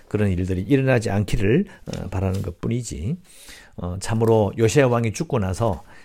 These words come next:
이스라엘 백성들, 남유다 백성들이 느꼈던 그 충격들을, 어, 잘 생각해보고,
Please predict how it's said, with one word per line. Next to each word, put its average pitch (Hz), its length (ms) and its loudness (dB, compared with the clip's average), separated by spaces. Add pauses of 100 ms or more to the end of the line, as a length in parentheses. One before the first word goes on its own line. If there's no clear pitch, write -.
(320)
이스라엘 113 260 0
백성들, 104 600 0 (220)
남유다 107 340 2
백성들이 104 440 -2
느꼈던 117 520 -2
그 98 200 0
충격들을, 170 1040 2 (180)
어, - 200 -10
잘 90 360 -8
생각해보고, 82 680 -4